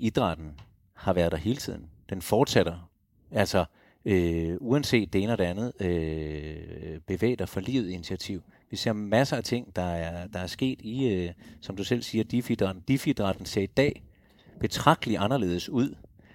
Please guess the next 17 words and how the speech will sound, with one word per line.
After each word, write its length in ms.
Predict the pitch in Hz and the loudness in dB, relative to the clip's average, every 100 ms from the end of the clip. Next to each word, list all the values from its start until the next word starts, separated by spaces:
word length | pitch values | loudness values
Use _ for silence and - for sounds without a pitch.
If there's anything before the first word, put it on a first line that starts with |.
| - - - | -20 -20 -4
end 140 | 113 98 | -4 -2
den 140 | 104 | -2
gjorde 240 | 92 107 127 | 8 8 8
for 140 | 104 | 4
ti 340 | - 143 131 - | -2 -2 -2 -2
eller 140 | 90 | 0
femten 380 | 101 117 - 117 | 4 2 2 -2
år 140 | 90 | -4
siden. 380 | - 95 95 117 _ _ - - - | -2 -2 -2 -4 _ _ -20 -18 -4
Altså, 160 | 113 113 | 2 2
og 180 | 95 | 4
det, 200 | 147 151 - - | 2 2 -4 -4
og 180 | - | 2
det 60 | 139 | 6
er 40 | |
jo 60 | 143 | 6
længere, 600 | 101 92 110 175 139 87 | 6 6 6 6 4 2